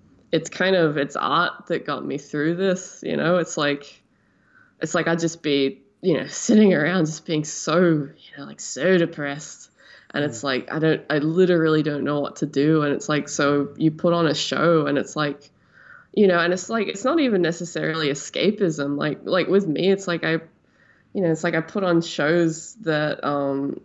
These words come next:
Speaker 1: you know, like I started watching this show called Flowers
Speaker 2: Yep.
Speaker 1: that I'm a big fan of.
Speaker 2: Mm-hmm.
Speaker 1: And it's kind of about, it's about depression and, like, sort of surviving as a family with depression in the family. And it's, it's really funny and it's really good.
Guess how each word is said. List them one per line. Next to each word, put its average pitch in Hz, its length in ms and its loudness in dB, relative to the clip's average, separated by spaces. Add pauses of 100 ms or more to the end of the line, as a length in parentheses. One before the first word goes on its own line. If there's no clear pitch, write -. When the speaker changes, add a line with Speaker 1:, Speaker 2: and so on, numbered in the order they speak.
(180)
Speaker 1:
you 185 160 6
know, 170 80 6
like 160 160 2
I 170 40 0
started 170 380 0
watching 151 520 -2
this 151 140 -6
show 147 200 -2
called 143 260 -6
Flowers 175 720 0 (320)
Speaker 2:
Yep. 127 140 -2
Speaker 1:
that 185 60 2
I'm 190 140 4
a 196 60 4
big 196 220 0
fan 202 280 -2
of. 240 300 0
Speaker 2:
Mm-hmm. 131 280 -10
Speaker 1:
And 160 160 2
it's - 180 -2
kind 190 200 0
of 180 180 2
about, 151 600 -4 (440)
it's 165 120 -2
about 170 260 -2
depression 160 720 -4
and, 143 140 -4
like, 143 180 -4
sort 156 160 -4
of 156 100 -2
surviving 147 680 -2
as 143 120 -4
a - 60 -8
family 143 600 0
with 143 380 -4
depression 151 760 -2
in 147 120 -4
the 147 80 -4
family. 143 440 0
And 135 120 -2
it's, - 180 -8 (240)
it's 160 180 0
really 220 340 4
funny 165 480 2
and 143 80 0
it's - 160 -4
really 170 260 2
good. 147 420 -2